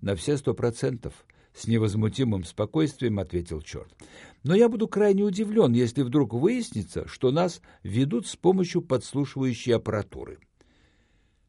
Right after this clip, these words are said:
"Но я не заметил и наружного наблюдения", — сказал я. "Я тоже не видел слежки", — кивнул черт. "И что из этого следует?"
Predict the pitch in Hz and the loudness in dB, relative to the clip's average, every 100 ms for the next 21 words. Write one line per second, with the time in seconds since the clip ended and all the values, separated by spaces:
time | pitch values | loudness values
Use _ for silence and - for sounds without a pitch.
0 | - 98 101 110 117 147 170 180 196 202 | -8 -2 4 4 4 2 0 2 0 2
1 | 202 190 117 151 175 202 208 208 214 190 | 0 2 2 2 0 -4 -4 -4 -4 -4
2 | 90 58 - 78 73 - - - - _ | -4 -6 -10 -10 -10 -14 -16 -20 -20 _
3 | 143 196 - 147 135 143 143 135 135 120 | 2 2 6 6 6 4 2 0 0 -4
4 | - 123 104 120 113 113 113 107 - 95 | -2 -2 -2 -6 -4 -2 -2 -2 -2 -2
5 | 82 - _ _ _ _ _ _ - 123 | -4 -10 _ _ _ _ _ _ -4 0
6 | 139 113 117 110 98 - 95 90 117 120 | 4 4 4 2 -2 0 0 2 -2 -6